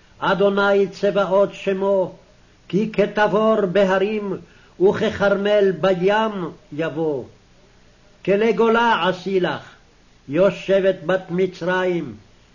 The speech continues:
כי נוף לשמה תהיה, וניצתה מעין יושב. עגלה יפהפייה מצרים, קרץ מצפון בה,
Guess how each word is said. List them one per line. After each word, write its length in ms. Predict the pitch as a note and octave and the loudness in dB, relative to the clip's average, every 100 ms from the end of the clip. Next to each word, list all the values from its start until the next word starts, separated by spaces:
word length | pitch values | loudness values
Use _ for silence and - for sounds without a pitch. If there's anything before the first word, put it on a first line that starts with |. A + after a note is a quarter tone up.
| _ _ _ - | _ _ _ -4
כי 160 | E3+ G3 | 0 2
נוף 360 | F#3+ G#3 G#3 - | 4 4 4 0
לשמה 800 | F3+ G3+ F3+ - G3 G3 G3+ G#3+ | -4 -2 -2 -4 -4 -4 -2 -2
תהיה, 520 | G3+ F#3+ F3 F3 C#3+ G#2+ - - _ _ _ | -2 -2 -2 -2 -4 -8 -18 -20 _ _ _
וניצתה 1080 | A2+ E3+ F#3 G#3 - - F#3+ F#3 G3+ G3+ E3 A2 - _ - | -2 0 0 -2 -6 -4 -2 0 0 0 -2 -8 -18 _ -12
מעין 460 | B2+ E3 F3+ F3+ E3+ | -8 -6 -2 -2 0
יושב. 560 | E3+ D#3+ D#3+ E3+ D#3 A2+ G2 D3+ - _ _ _ _ _ _ - | 0 -2 -4 -6 -6 -8 -12 -14 -16 _ _ _ _ _ _ 0
עגלה 580 | G3 F#3 G3 G3+ G#3 | 2 2 2 4 4
יפהפייה 1120 | G#3 G#3 G3+ - G#3 - - G#3+ F3+ G3 G3+ G3+ | 4 4 4 2 0 0 -4 -4 2 2 4 2
מצרים, 960 | G3+ G#3 G#3+ F3 G3 G3 G3 G3 F#3 F3 - - _ _ | 0 -4 -4 -2 0 2 0 -2 -6 -12 -20 -20 _ _
קרץ 640 | - G3 A3 A3 G#3 - - | 2 4 6 4 2 -2 -4
מצפון 920 | F3 G3 G3+ - G3 G3 G#3+ G3+ E3 | 0 0 -2 -2 0 2 2 0 0
בה, 300 | F3 E3+ | 0 0